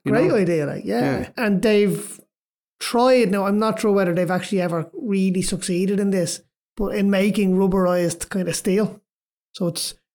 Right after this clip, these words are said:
Speaker 2: as hard and durable as steel, but has the kind of flexibility and, uh, what's the word I'm looking for? Kind of bounce back ability, if you will,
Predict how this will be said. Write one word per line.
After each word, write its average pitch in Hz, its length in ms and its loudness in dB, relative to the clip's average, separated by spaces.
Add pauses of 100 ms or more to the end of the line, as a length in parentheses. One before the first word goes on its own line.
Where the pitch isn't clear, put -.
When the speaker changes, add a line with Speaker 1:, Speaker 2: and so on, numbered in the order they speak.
Speaker 2:
as - 100 -8
hard 196 380 0
and 180 120 0
durable 202 460 2
as 175 140 0
steel, 190 520 -2
but 185 400 0 (400)
has 190 380 -2
the 185 400 0
kind 190 120 -2
of 185 80 -2
flexibility 196 1000 0
and, 175 320 -2 (1000)
uh, 190 200 -4
what's 202 160 -6
the 202 80 -4
word 190 120 0
I'm 185 60 0
looking 180 160 -2
for? 165 240 -8 (640)
Kind 190 120 -4
of - 140 -8
bounce 190 280 0
back 185 200 -4
ability, 190 680 0 (300)
if 202 180 -2
you 196 100 2
will, 185 300 2